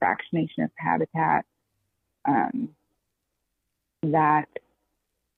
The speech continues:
it continues and continues. And with the way that industrial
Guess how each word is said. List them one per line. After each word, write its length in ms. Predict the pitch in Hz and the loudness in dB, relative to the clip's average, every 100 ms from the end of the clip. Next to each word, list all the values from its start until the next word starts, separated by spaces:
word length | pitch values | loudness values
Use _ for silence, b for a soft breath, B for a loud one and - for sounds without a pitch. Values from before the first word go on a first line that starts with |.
| _ _ _ _ _ _ _ _ _ _ _ _ _ _ _ _ _ _ | _ _ _ _ _ _ _ _ _ _ _ _ _ _ _ _ _ _
it 160 | 185 - | -4 0
continues 540 | 202 180 202 185 165 | -2 2 2 2 2
and 160 | 151 139 | 2 0
continues. 420 | 147 143 - - _ - _ _ _ _ _ _ _ _ | -2 -8 -6 -8 _ -20 _ _ _ _ _ _ _ _
And 520 | 175 170 165 160 160 - _ _ _ _ | 2 4 4 2 -2 -6 _ _ _ _
with 420 | 165 175 170 170 - _ _ _ _ _ _ _ _ _ - - | -2 4 6 6 0 _ _ _ _ _ _ _ _ _ -20 2
the 100 | 180 | 4
way 340 | 170 175 190 | 6 4 2
that 260 | 170 156 - | 0 -2 -2
industrial 600 | - 170 156 - - 160 | -2 -2 -4 -4 -2 0